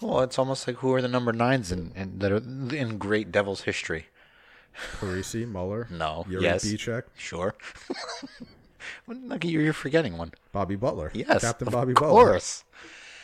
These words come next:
Speaker 1: All right. So when, when does, I mean, I, I honestly don't think it's a co-, head coach thing because we're, we're scoring to a point.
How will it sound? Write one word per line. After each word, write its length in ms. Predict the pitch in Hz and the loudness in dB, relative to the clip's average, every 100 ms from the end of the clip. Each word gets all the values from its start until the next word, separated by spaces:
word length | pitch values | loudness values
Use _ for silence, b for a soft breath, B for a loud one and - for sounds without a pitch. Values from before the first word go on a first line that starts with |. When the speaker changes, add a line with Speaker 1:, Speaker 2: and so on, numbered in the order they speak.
| B | B
Speaker 1:
All 100 | 110 | 4
right. 260 | 95 71 - | 4 4 -4
So 280 | - 104 92 110 | 4 6 6 2
when, 420 | 110 131 135 113 | 2 2 0 2
when 220 | 120 143 | 2 2
does, 340 | 151 135 - - | 0 -2 -6 -4
I 60 | |
mean, 320 | 107 98 95 - _ - | -4 -4 -6 -12 _ -6
I, 140 | 131 - | -6 0
I 180 | 113 131 | 6 8
honestly 340 | 143 180 - 151 | 8 4 4 4
don't 200 | 143 139 | 4 2
think 240 | 127 120 | -4 -4
it's 140 | 113 | -6
a 60 | 104 | -6
co-, 260 | - 117 123 | 0 2 4
head 240 | 110 120 | 4 2
coach 320 | - 101 - | 4 4 4
thing 160 | - - - _ b b b b b b b b - | -6 -12 -18 _ b b b b b b b b -6
because 640 | 104 113 101 92 - - - - | 6 8 8 4 -6 -10 -20 -8
we're, 180 | 110 123 | -4 -4
we're 260 | 117 101 | -4 -4
scoring 600 | - - 120 117 87 78 - | -2 0 4 4 2 -4 -8
to 100 | - | -8
a 20 | |
point. 340 | 80 87 78 | -6 -6 -6